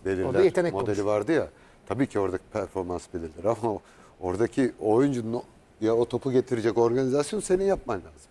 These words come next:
Speaker 1: teknik direktör olarak. İşte Henry'nin, e, o koşuları yapmasının nedeni, niye Guardiola onu istemiş? İşte bekin önünü açmak, değil mi? E, orada bir alan yaratmak, orada kendisine bir opsiyon oluşturmak için. E,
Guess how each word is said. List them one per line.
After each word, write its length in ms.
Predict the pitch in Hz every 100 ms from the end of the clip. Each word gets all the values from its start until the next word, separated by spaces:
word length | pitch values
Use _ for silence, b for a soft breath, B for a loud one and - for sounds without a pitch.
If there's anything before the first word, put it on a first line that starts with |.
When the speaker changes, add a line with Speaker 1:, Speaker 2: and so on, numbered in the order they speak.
| -
Speaker 1:
teknik 400 | 95 - 85 -
direktör 320 | 87 85 -
olarak. 280 | 80 80 78 _ b b b b
İşte 220 | - 110 - b b b -
Henry'nin, 560 | 113 147 151 143 143 147 - 95
e, 220 | 101 104
o 120 | 117
koşuları 440 | - 127 - 135
yapmasının 500 | 139 131 143 - 135
nedeni, 380 | 139 143 147 107
niye 160 | 104 143
Guardiola 480 | 123 104 98 101 98
onu 160 | 98
istemiş? 540 | 95 - 117 180 - - _ - _ _ _
İşte 220 | - 110
bekin 260 | 123 131 123
önünü 220 | 107 92
açmak, 480 | 82 - 110 - 143
değil 100 | 165
mi? 160 | 107 - - -
E, 40 | 101 98
orada 340 | 110 127 120
bir 140 | 127 127 b b b -
alan 220 | 120 135
yaratmak, 460 | 120 98 - 139
orada 240 | 131 127 135
kendisine 500 | - 127 120 - 139
bir 40 |
opsiyon 360 | 131 117 - 135
oluşturmak 520 | 110 92 - 87 85
için. 140 | - - _ b b b b
E, 80 | -